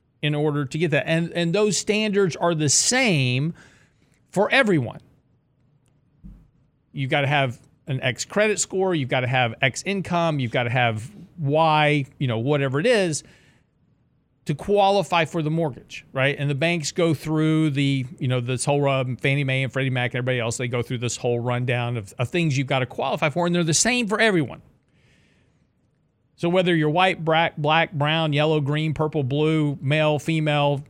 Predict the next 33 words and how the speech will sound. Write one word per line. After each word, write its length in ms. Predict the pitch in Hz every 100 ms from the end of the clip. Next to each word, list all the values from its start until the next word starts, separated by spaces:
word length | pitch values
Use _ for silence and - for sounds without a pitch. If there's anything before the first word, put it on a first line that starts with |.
| - -
six 260 | 170 -
other 180 | 156 147
genders, 500 | 135 151 143 143 131
whatever 380 | 143 139 127 139
it 60 |
is, 420 | 208 214 170 127 - - _ _ _ _ _ _ _ -
as 140 | 156
long 260 | 196 240 233
as 120 | 190
you 80 | 175
quali-, 440 | - 226 254 185
that, 240 | 190 196 170
that 140 | 185
none 200 | 202 254
of 60 | 226
those 200 | 226 233
things 240 | 220 180
matter, 460 | 226 233 143 117 - _ _ _ _ -
as 200 | 170 165
long 400 | 180 190 208 202
as 100 | 180
you 100 | 190
hit 280 | 196 185 -
these 200 | 160 151
benchmarks. 720 | 226 220 - 101 - - - _ _ _ _ _ _ _ _ _ _ _ _ _ _ - - _ -
But 100 | 160
here's 220 | 208 175
the 80 | 180
question. 360 | 262 277 151
We're 60 | 147
now 180 | 170 165
changing 580 | - 254 302 208 160 131
that 360 | 113 135 -